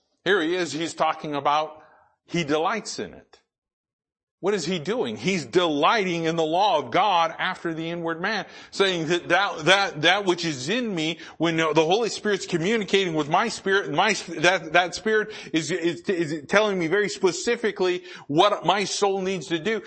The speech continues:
He's saying, "I delight in that." But then here comes that other I.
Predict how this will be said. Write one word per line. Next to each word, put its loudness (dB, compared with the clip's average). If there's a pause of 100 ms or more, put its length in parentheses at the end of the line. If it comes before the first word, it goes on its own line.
(160)
He's -2
saying, 2
"I 4
delight 2
in 0
that." -6 (2500)
But -4
then -6
here -2
comes -2
that 2
other 2
I. 0